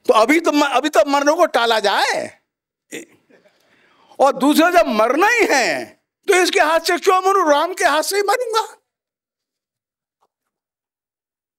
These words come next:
"रामादपि च मर्तव्यम, मर्तव्यम रावणादपि", राम के हाथ से मरूं और रावण के हाथ से मरूं,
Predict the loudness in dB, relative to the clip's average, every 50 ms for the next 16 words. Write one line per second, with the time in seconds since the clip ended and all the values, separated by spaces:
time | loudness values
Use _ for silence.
0 | _ _ _ _ _ _ _ _ _ _ _ _ _ _ -2 0 0 0 0 0
1 | 0 0 2 2 2 2 2 2 0 0 -2 -2 -2 -2 0 0 0 2 0 0
2 | 0 -2 -2 0 0 0 -2 -2 -2 0 0 0 0 0 0 2 2 2 0 -2
3 | -4 _ -2 -2 -2 0 0 0 0 2 2 0 0 2 2 2 2 0 0 0
4 | 0 2 2 0 0 0 -2 -4 -2 -2 -2 -2 -4 -6 -10 -16 -20 -20 -20 -20
5 | -20 _ _ _ -4 -2 0 2 2 2 0 0 -2 -2 -2 0 0 0 0 -2
6 | -4 0 0 0 0 2 2 0 0 0 0 0 -2 -2 0 2 2 2 2 0
7 | 0 0 0 2 2 2 0 0 -2 -2 -2 0 0 0 -2 -2 -2 0 0 0
8 | 0 0 -2 -2 -2 -4 -4